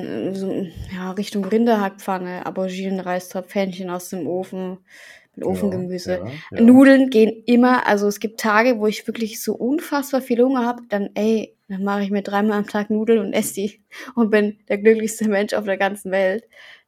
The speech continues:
Speaker 2: Ja.
Speaker 1: Ähm, ja, also ich ess schon wirklich viel, also das hat die, hat die Bumble auch gesagt.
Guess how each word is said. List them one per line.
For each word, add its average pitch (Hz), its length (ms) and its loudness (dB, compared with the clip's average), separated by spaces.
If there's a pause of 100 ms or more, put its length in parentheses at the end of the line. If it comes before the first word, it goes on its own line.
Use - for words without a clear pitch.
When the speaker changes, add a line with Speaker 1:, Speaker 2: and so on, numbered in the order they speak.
Speaker 2:
Ja. - 160 6
Speaker 1:
Ähm, 190 520 -2 (640)
ja, 196 120 0
also 208 180 6
ich - 160 -2
ess 220 180 2
schon 214 240 2 (120)
wirklich 220 460 2
viel, 240 260 0
also 190 200 0
das 190 140 -8
hat 202 140 -10
die, 196 300 -2
hat 196 140 -4
die 208 40 -2
Bumble 196 340 0
auch - 160 -6
gesagt. 175 480 -4